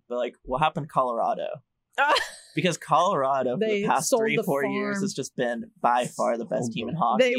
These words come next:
Speaker 2: won the cup last year. They were the Boston Bruins of last
Speaker 1: Last
Speaker 2: season.
Speaker 1: year.
Speaker 2: It was kind of crazy. They were just, like, a juggernaut. They're right now, I believe they're in the la-, yeah, so they're in the third spot in the Central Division. So they're in a playoff spot, but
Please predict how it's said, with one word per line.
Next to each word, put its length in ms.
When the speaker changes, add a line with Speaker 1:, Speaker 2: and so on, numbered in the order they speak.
Speaker 2:
won 340
the 80
cup 280
last 320
year. 180
They 120
were 160
the 120
Boston 480
Bruins 360
of 100
last 160
Speaker 1:
Last 220
Speaker 2:
season. 300
Speaker 1:
year. 100
Speaker 2:
It 40
was 160
kind 240
of 120
crazy. 340
They 80
were 100
just, 140
like, 120
a 80
juggernaut. 600
They're 180
right 240
now, 260
I 120
believe 340
they're 140
in 160
the 120
la-, 220
yeah, 220
so 140
they're 160
in 80
the 80
third 500
spot 380
in 100
the 60
Central 600
Division. 480
So 220
they're 340
in 180
a 60
playoff 300
spot, 260
but 140